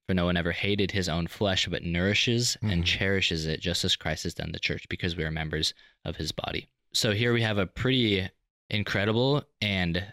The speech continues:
Speaker 1: uh, weighty explanation of the role of the husband,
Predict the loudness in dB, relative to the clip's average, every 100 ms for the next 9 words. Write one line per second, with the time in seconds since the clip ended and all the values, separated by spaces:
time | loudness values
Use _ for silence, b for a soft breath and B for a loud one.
0 | -2 0 2 0 0 2 2 2 2 2
1 | -2 -12 _ -4 -2 2 2 2 2 0
2 | 0 2 2 2 0 2 2 2 0 0
3 | 0 0 -2 -2 -4